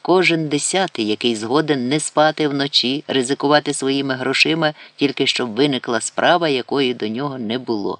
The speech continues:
Іноді це робиться заради грошей, а іноді для самоствердження,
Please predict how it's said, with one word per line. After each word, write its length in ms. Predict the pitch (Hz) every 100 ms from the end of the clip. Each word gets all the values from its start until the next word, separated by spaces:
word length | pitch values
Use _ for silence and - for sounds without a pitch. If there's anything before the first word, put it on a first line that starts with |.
| _ - -
Іноді 340 | - 170 208 233
це 160 | 240
робиться 420 | 226 190 196 -
заради 400 | 175 170 165 156
грошей, 560 | 143 107 113 123 123 113 - -
а 100 | 135
іноді 500 | 127 175 196 170 151
для 180 | 117 131
самоствердження, 1040 | - 151 113 - 104 101 98 101 101 101